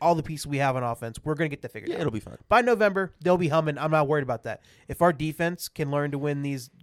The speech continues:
Speaker 1: grinded out games, I will feel a lot better. And that's what we looked at in the first game.
Speaker 2: Yeah.
Speaker 1: Now we get to play two terrible teams and then go play
Speaker 2: <laughs>
Speaker 1: Wis-, Wisconsin at the end of the month.
Speaker 2: Which might
Speaker 1: So
Speaker 2: also
Speaker 1: cool.
Speaker 2: be a terrible team.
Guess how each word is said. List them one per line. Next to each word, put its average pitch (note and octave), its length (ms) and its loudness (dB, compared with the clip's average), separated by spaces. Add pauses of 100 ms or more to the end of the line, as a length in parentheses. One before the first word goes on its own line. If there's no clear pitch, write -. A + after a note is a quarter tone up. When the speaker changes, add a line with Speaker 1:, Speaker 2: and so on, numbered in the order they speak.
Speaker 1:
grinded C#3+ 400 0
out C#3 220 0
games, D3 340 -8 (800)
I D3+ 140 2
will C#3+ 120 2
feel C#3+ 220 -2
a - 20 0
lot B2 220 -4
better. B2+ 260 -8
And C3 120 -12
that's D#3+ 160 -10
what F#3+ 80 -6
we G3+ 60 -4
looked G#3 200 -6
at G#3 80 -2
in G3+ 100 -10
the G#3 80 -10
first G#3 240 -8
game. F#3+ 200 -10 (100)
Speaker 2:
Yeah. D#4+ 140 0 (1200)
Speaker 1:
Now D#3+ 180 6
we F3 80 6
get E3 80 -2
to D3+ 60 -8
play C#3+ 260 0
two C#3+ 220 -8
terrible B2+ 360 -4
teams A#2+ 320 -12
and B2 140 -14
then A#2+ 160 -12
go A#2 100 -10
play - 160 2
Speaker 2:
<laughs> A2 60 -2
Speaker 1:
Wis-, A#2+ 240 -12 (340)
Wisconsin D3 680 0
at B2+ 120 -6
the C3+ 80 -4
end B2+ 80 -6
of A#2+ 60 -10
the A#2+ 60 -8
month. G#2+ 220 -10 (360)
Speaker 2:
Which A2+ 160 4
might G#2 100 2
Speaker 1:
So A2 80 4
Speaker 2:
also A#3+ 160 2
Speaker 1:
cool. G2+ 60 -6
Speaker 2:
be G2 120 -4
a G2 40 -6
terrible - 320 -12
team. - 160 -20